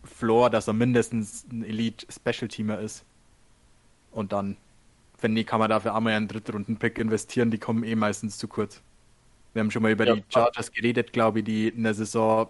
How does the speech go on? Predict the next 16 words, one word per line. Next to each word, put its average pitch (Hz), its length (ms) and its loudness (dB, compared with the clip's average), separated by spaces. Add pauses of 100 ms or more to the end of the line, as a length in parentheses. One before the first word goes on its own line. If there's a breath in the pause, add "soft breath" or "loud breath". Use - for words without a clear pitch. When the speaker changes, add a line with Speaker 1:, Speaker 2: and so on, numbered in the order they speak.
Speaker 1:
beste 117 280 -4
Offense, 117 300 -2
beste 113 300 -2
Defense 120 420 -4
waren 110 260 -2 (520 soft breath)
und 107 120 -4
die 113 80 0
schlechtesten 117 500 -2
Special 120 360 0
Teams 113 240 0
und 107 100 -2
dann 107 120 2
die 104 80 -2
Playoffs 120 360 0
verpasst - 400 -4
haben. 127 180 -2